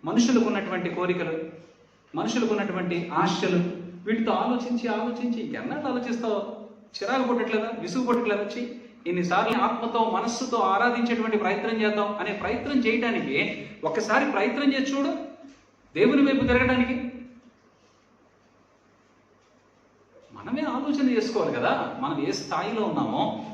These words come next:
మన భక్తి ఏమిటో, మన జీవితం ఏంటో. మనుషుల సంగతులను ఇంకా రోజు ఒక గంట దేవుని సంగతులు ఏంటో ఆలోచించే ప్రయత్నం చేయి.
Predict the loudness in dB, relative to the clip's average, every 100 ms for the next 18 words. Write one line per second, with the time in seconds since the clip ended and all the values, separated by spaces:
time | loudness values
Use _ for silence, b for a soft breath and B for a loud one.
0 | -2 0 2 0 0 0 0 0 -2 0
1 | -2 -2 -4 -2 0 0 0 -2 -4 -10
2 | -14 -18 -20 -20 -8 -4 0 2 2 4
3 | 4 2 2 2 2 2 4 6 6 4
4 | 0 -6 -12 -16 -20 -20 _ _ _ _
5 | _ _ _ _ _ _ _ _ _ -14
6 | -6 -4 -2 -2 0 0 -2 -2 -2 0
7 | 2 2 0 -4 -2 -2 -2 0 -2 -2
8 | -6 -6 -4 -2 -4 -4 0 2 2 -2
9 | -8 -14